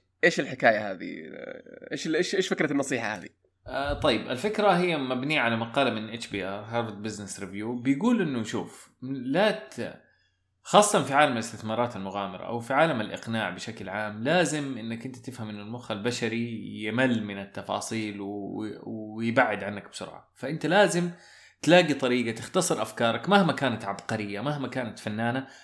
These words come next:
Speaker 2: اختصرها إلى جملة واحدة. و-، ويدخل المقال في... في مجال ثاني، يقول: "اسمع، فكر فيها، أي فيلم، أي فيلم أنت بتروح تتفرجه، أنت بتستمتع في ساعة، ساعتين من الفيلم.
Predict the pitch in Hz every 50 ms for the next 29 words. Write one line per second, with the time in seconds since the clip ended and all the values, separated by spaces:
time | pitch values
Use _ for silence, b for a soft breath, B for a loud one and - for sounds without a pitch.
0 | B B 107 98 - - 123 - 180 170 147 139 110 113 117 113 113 123 120 107
1 | 98 92 90 - - - - - _ _ _ _ _ _ _ _ _ b b b
2 | b b b b b b b b b 151 170 180 175 139 - 170 170 196 247 269
3 | 269 - - - 165 143 135 127 123 123 123 - 180 190 190 185 - 135 120 113
4 | 120 - - 135 131 127 123 160 165 143 117 113 - 117 98 92 90 92 117 131
5 | 139 180 190 - - - - - - 95 78 - - - 131 135 190 196 196 -
6 | 156 - - 180 165 160 156 - 170 180 165 135 - - 117 98 92 - - -
7 | b b b b b b b b b b b - - - _ _ _ - 170 214
8 | 233 220 - 220 190 180 175 175 170 147 131 131 - 143 147 - - - - -
9 | 135 127 120 123 143 147 - - 123 - 120 113 - 170 160 131 - 113 - -
10 | - - 143 147 123 113 110 - 110 101 101 - 135 131 127 110 104 101 98 95
11 | - 147 139 117 110